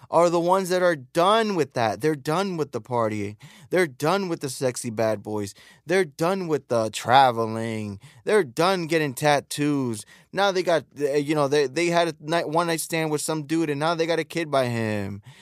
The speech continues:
You know, like, that's when they wanna get married, right? So as, as always, it's always like, these men are out here playing games. These men don't wanna get married,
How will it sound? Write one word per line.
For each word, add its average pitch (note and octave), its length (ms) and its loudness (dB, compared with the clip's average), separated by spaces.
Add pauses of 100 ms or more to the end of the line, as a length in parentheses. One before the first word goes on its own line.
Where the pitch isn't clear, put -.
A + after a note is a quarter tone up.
(100)
You - 60 -2
know, G3 160 4 (180)
like, G3+ 260 4 (100)
that's D4 440 10
when A#3 360 4
they G#3+ 120 6
wanna G#3 320 2
get F#3+ 200 0
married, F3+ 520 0 (400)
right? E3+ 320 6 (180)
So A#3 340 6
as, G3+ 400 4
as A3 200 4
always, G3+ 720 4
it's E3 240 -4
always G#3+ 520 0
like, D3 240 0 (280)
these F3 440 -4
men C#3 300 2
are A#2+ 180 0
out C3+ 260 2
here C3 340 -2
playing C3 520 -4
games. G#3 680 -2 (300)
These C3+ 320 -4
men C3 240 0
don't B2 180 -2
wanna A#2+ 200 -4
get A#2 220 -2
married, G3 800 -2